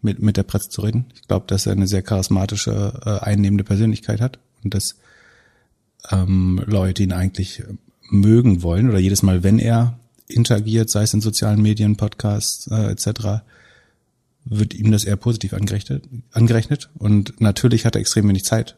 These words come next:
für sowas, <laughs> weil er einfach unheimlich viel arbeitet. Aber i-, ich glaube, es würde sich aus, dann sozusagen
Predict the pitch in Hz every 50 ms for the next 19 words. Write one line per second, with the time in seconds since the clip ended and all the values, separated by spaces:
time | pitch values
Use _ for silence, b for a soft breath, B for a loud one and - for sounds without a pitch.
0 | _ _ _ - 101 98 98 98 - - - 123 107 - - _ _ - - 101
1 | 104 104 101 98 95 95 - - 101 - 110 104 98 101 110 117 - b b b
2 | b b b b b b b b b b b - - 95 98 98 95 - - -
3 | - - - _ - - - - - _ - - 92 92 101 113 117 113 110 -
4 | - - - 110 107 110 104 104 - 98 101 104 - - 107 104 98 95 - -
5 | 98 95 98 95 101 98